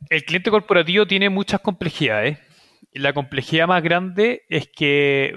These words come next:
y es un poco lo que hablamos al principio, te van a pedir cosas a la medida, o más que cosas a la medida, van a tratar de adueñarse de tu roadmap de producto.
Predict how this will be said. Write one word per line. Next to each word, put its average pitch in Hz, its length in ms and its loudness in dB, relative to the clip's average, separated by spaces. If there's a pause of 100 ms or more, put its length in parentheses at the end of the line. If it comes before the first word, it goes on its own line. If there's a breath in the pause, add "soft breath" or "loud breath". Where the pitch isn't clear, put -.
y 139 120 -6
es 143 60 2
un 139 100 -6
poco 143 200 -4
lo 147 100 -2
que 120 60 -2
hablamos 131 280 0
al - 60 -12
principio, 101 600 -12 (200)
te 120 100 -4
van 135 180 0
a 156 80 0
pedir 135 380 -2
cosas - 380 -8
a - 20 -12
la 101 100 -14
medida, 98 460 -16 (300)
o 107 160 -8
más 120 180 -2
que 135 140 -8
cosas - 320 -12
a - 20 -6
la 117 100 -4
medida, 113 540 -4 (100)
van 131 160 -4
a 131 80 0
tratar 123 320 -2
de 139 120 -2
adueñarse 123 960 -6 (180)
de 113 160 -6
tu 113 140 -12
roadmap 123 360 -4
de 107 120 -6
producto. 101 480 -12